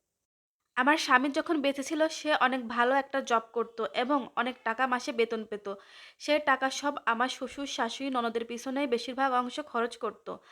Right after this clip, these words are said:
আমাদের জন্য কোনো সেভিংস করত না। আর আমার কাছে প্রয়োজনে অতিরিক্ত তেমন কোনো টাকা পয়সা সে দিত না যে সেখান থেকে আমি কিছু টাকা জমাবো।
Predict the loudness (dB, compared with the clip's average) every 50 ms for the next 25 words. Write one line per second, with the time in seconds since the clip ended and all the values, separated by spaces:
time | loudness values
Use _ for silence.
0 | -20 -20 -6 -2 0 2 2 2 2 0 -2 -2 -2 -2 0 0 0 0 0 -2
1 | -2 -2 -2 -2 -2 -2 -4 -4 -4 -6 -6 -6 -6 -8 -8 -6 -6 -8 -10 -12
2 | _ _ _ _ _ _ _ _ _ _ _ _ _ _ _ 4 8 8 10 12
3 | 10 10 10 8 4 4 0 -2 -2 -2 -2 -2 2 4 6 6 6 4 0 -2
4 | 0 2 2 2 2 0 -4 -6 -4 -4 -2 2 2 2 2 2 0 0 -2 0
5 | 2 2 2 2 2 -2 0 0 -2 -2 -2 -4 -4 -4 -4 -4 -2 -2 0 2
6 | 2 0 0 0 -4 -4 -4 -4 -2 -2 -2 -2 -2 -4 -2 -2 0 2 2 2
7 | 0 0 -2 -2 -4 -8 -14 -20 _ -14 -14 -12 -10 -4 -2 0 4 4 6 6
8 | 6 4 4 2 -2 -4 -6 -10